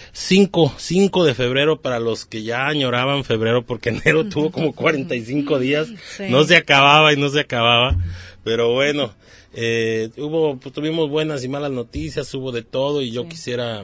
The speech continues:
Speaker 1: eh, entrar a este programa para recordar un amigo, y, y, pues, primero que ustedes darles el entorno.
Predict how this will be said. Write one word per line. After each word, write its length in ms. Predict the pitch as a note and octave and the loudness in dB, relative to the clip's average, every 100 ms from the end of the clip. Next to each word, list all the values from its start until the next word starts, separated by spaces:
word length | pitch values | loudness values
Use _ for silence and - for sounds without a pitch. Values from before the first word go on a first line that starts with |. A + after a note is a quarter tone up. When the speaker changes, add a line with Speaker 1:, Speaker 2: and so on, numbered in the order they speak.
| F#2 | -12
Speaker 1:
eh, 260 | A2 G2+ G2 | -10 -10 -8
entrar 440 | A2 - C3+ D3+ D3 | -6 0 4 6 4
a 40 | |
este 200 | C3 B2 | 0 -8
programa 540 | - G#2+ G#2 A2 A#2+ | -8 -6 -4 -6 -8
para 180 | A2+ G2+ | -6 -6
recordar 420 | F#2 - F#2 F#2+ | -6 -10 -10 -8
un 120 | G#2+ G#2 | -8 -8
amigo, 380 | G2+ G2 A#2+ - - - - - - | -6 -6 -8 -12 -20 -20 -20 -20 -12
y, 460 | G2+ G2 F#2 F#2 - | -6 -4 -4 -8 -10
y, 300 | G2 F2+ F2+ | -10 -10 -10
pues, 240 | G#2+ - | -12 -10
primero 400 | G#2 G#2 A2+ A#2 | -8 -6 -6 -6
que 80 | G#2+ | -10
ustedes 540 | - G#2+ G2+ G2+ - | -12 -8 -6 -8 -10
darles 320 | G2 G2 F#2+ | -12 -10 -8
el 80 | G#2 | -6
entorno. 600 | G2+ G2+ B2+ B2+ A#2+ A2+ | -6 -4 -2 -2 -2 -6